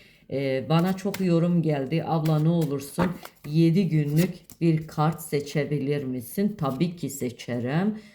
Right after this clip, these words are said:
Şimdi birinci gün, ikinci gün, üçüncü gün, dördüncü gün, beşinci gün, altıncı gün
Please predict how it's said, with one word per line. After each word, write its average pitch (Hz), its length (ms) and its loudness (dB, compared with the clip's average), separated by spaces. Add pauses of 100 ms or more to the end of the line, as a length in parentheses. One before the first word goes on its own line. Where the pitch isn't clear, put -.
(120)
Şimdi 139 520 0 (280)
birinci 196 460 4
gün, 196 160 2
ikinci 175 520 -2
gün, 170 180 0
üçüncü 151 600 -2
gün, 143 500 0 (600)
dördüncü 156 640 4
gün, 139 540 0 (680)
beşinci 156 800 2
gün, 143 440 0 (640)
altıncı 165 720 2
gün 165 500 0